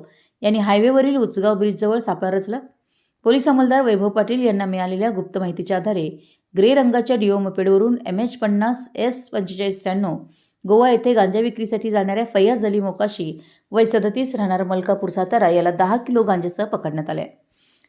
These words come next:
फैयाजच्या चौकशीतून गांजाचा पुरवठा करणाऱ्या सोहेल सलीम मोमीन,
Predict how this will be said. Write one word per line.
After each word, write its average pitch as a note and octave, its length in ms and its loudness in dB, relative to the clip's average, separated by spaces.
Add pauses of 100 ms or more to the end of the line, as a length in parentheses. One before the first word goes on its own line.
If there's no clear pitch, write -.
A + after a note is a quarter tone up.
फैयाजच्या B3+ 380 4
चौकशीतून B3 540 0
गांजाचा F#3+ 360 -2
पुरवठा G3 360 0
करणाऱ्या F#3+ 400 -2
सोहेल G#3+ 400 -2
सलीम G3 320 -2
मोमीन, F3+ 340 -4